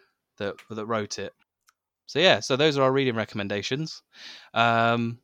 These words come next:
I guess that's kind of the end of the episode, really, isn't it? It's, I mean, we, we discussed A-, Agents of shield. I hope you every-, well, everyone enjoys watching it. Uh, we certainly did. If you have any questions, comments, anything like that, please do send us an email at the show at atalanrising dot com.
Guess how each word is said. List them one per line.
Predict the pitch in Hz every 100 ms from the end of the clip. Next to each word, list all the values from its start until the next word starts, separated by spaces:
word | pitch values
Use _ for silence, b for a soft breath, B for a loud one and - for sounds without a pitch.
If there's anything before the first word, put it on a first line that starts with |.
| _ _ _
I | 131
guess | 147 139
that's | 135 -
kind | 139 151
of |
the | 143
end | 156
of | 165
the | 170
episode, | 202 175 - 101 101
really, | 110 160
isn't | 175 127
it? | 78
It's, | 98 -
I | 107
mean, | 117 117
we, | 117
we | 117
discussed | 117 - 135 127 117
A-, | 117
Agents | 123 127 123
of |
shield. | - 139 143
I | 110
hope | 120 120
you | 120
every-, | 120 110
well, | - 117
everyone | 113 113 107
enjoys | 104 107 104
watching | 113 - 98
it. | 113 - _ B B B _
Uh, | 104 104
we | 113 123
certainly | 113 92 92
did. | 101 123 - _ _ _
If | 156 -
you | 135
have | 131
any | 123
questions, | 123 135 123 139 127
comments, | - 135 131 131 - - -
anything | 127 131 123
like | 123 113
that, | 135 - -
please | 127 117
do | - 120 113 113
send | - 117
us | 110
an | 117
email | 117 107 107
at | 104 117
the | 113
show | - 117 113
at |
atalanrising | 78 - 117 110 110 107 107
dot | 101 -
com. | - 113 135